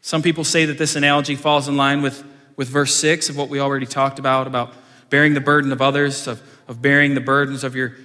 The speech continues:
teachers. And as you share with those who teach, as you bear burdens, God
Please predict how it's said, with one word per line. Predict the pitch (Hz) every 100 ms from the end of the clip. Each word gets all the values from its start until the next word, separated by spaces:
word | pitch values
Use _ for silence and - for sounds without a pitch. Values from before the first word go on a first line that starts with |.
| - -
teachers. | - 151 139 151 147
And | 131
as | 135 147 143
you | 147
share | - 160 151 151
with | 147
those | 151 143 143
who | 131
teach, | - 151 147 143
as | 139 143
you | 139
bear | 143 131
burdens, | 135 139 135 123
God | 135 143